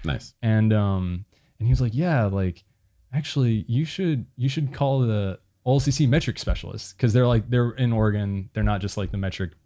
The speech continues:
Speaker 2: company. Like, sometimes you'll call them and you'll get, like, Georgia.
Speaker 1: Sure.
Speaker 2: And, um, so then I called them and, uh,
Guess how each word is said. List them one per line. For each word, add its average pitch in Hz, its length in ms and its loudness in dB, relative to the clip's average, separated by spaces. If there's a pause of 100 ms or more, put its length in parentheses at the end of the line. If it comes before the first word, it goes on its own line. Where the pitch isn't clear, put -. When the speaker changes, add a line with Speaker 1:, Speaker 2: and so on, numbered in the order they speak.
(460)
Speaker 2:
company. 87 580 -4 (200)
Like, 92 180 -8
sometimes 101 360 -2
you'll 98 100 -4
call 95 200 -4
them 90 100 -4
and 87 80 -6
you'll 90 100 -4
get, 87 300 -8
like, 87 140 -10
Georgia. 82 340 -12 (300)
Speaker 1:
Sure. - 260 0 (160)
Speaker 2:
And, 107 280 2
um, 92 400 0 (460)
so - 140 -4
then 110 260 4
I 101 520 0
called 104 240 0
them 123 340 2
and, 104 220 -2
uh, 95 420 -2